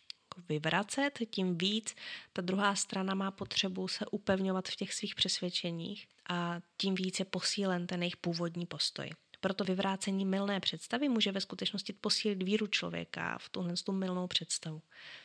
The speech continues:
Tento efekt je považován za podtyp konfirmačního zkreslení, o kterým jsem před chvilkou mluvila,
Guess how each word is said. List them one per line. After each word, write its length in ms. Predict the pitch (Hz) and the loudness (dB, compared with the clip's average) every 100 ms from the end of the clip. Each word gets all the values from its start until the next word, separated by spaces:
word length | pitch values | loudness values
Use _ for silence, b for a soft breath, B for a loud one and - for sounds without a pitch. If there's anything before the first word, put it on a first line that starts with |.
| B | B
Tento 240 | - 226 247 | -2 0 0
efekt 340 | 180 - 262 233 | 0 0 2 2
je 60 | |
považován 680 | 202 190 190 185 190 185 185 | 2 -2 0 0 2 2 0
za 80 | 180 | -2
podtyp 480 | - 190 - 202 | -2 -6 -4 -6
konfirmačního 840 | - 196 185 190 185 180 - 190 190 | -4 -4 -2 -2 -2 0 0 2 0
zkreslení, 680 | - - 165 - 180 175 185 | 0 -2 0 -2 -2 -4 -6
o 40 | |
kterým 280 | - 180 180 | -4 -4 -4
jsem 140 | 196 | -2
před 200 | 190 196 | -4 -4
chvilkou 320 | - 214 226 | -6 -4 -2
mluvila, 400 | 214 214 214 233 | 0 0 0 -2